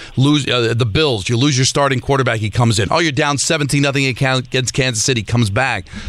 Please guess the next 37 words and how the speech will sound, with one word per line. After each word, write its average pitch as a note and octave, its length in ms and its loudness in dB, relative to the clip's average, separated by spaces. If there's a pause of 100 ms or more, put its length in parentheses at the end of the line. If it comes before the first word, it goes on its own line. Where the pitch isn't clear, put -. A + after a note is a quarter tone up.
(240)
Like, C3+ 220 0
so C#3 540 2 (240)
how F3 280 2
much E3+ 380 0
of C3 140 0
the, B2 80 0 (100)
maybe C#3 220 0
the A#2+ 100 -2
pressure C#3 480 -2
being B2 420 0
off, A2 440 0
or B2+ 260 4 (220)
you're C3+ 220 4
allowed C#3 320 2
to C#3 40 -2
be C3+ 160 0
aggressive B2+ 500 0
because A2+ 280 0
of G#2 80 0
the G#2+ 80 2
situation A#2 520 0
you A2 120 4
are A2 80 2
in G#2+ 60 0
the G#2 60 0
season, A2 500 0 (360)
lends D3 500 2
into C#3 420 0
him B2+ 280 2
feeling A#2 460 0
more A2+ 160 2
comfortable A2 560 0
and G2+ 100 2
playing G#2+ 340 2
at G2 80 2
his F#2+ 140 2
best? - 480 -2